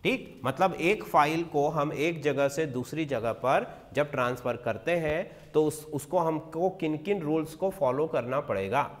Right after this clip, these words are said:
है ना, एक जगह से दूसरी जगह पर ले जाने के लिए किन किन नियमों का पालन करना पड़ेगा, उसी को हम कहेंगे फाइल ट्रांसफर प्रोटोकॉल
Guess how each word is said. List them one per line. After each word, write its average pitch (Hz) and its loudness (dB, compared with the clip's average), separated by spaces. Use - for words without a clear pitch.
है 151 0
ना, 202 2
एक 147 0
जगह 143 2
से 151 -2
दूसरी 127 -6
जगह 131 0
पर 135 -2
ले 120 0
जाने 107 -2
के 110 -6
लिए 110 0
किन 151 0
किन 190 -4
नियमों 156 2
का 160 0
पालन 143 2
करना 139 0
पड़ेगा, 127 2
उसी 139 -2
को 160 0
हम 147 0
कहेंगे 123 0
फाइल 151 4
ट्रांसफर 135 -2
प्रोटोकॉल 139 0